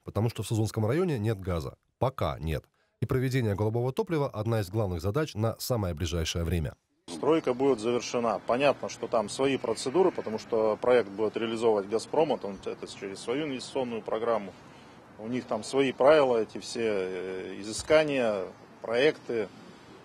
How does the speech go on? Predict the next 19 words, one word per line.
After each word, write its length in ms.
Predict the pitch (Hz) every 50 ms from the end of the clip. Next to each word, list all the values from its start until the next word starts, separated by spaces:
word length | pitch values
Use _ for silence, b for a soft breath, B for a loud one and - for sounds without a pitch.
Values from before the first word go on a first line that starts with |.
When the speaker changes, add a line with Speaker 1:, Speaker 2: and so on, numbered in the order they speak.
| - -
Speaker 2:
э, 840 | 98 95 101 101 98 98 101 98 98 98 98 95 95 95 98 95 92 -
проведения 500 | - 117 123 127 123 127 117 110 107 107
работ, 320 | 110 117 120 160 175 - -
но, 400 | 110 113 117 117 107 101 92 - - - - - 123
э, 180 | 113 104 101 92 - -
программа 540 | - 110 110 98 117 143 170 165 147 127 110
утверждена 680 | 104 101 - - 113 110 95 101 110 113 120 131 135 117
с 60 | 101
двух 240 | 95 104 123 135 117
сторон — 400 | - - 117 110 101 90 87 - -
со 80 | -
стороны 340 | 92 - - 107 127 131 120
губернатора 800 | 110 113 117 110 123 120 131 160 170 - - 139 131 120 110 104
и 100 | 98 101
со 160 | 90 - 101
стороны 540 | - - 104 98 113 120 135 143 135 117 107
руководителя 580 | - 104 95 - 113 110 120 120 104 - 104 104
«Газпрома» 540 | 101 110 98 - - - 98 90 90 90 87
Миллера. 380 | 95 101 95 90 87 85 82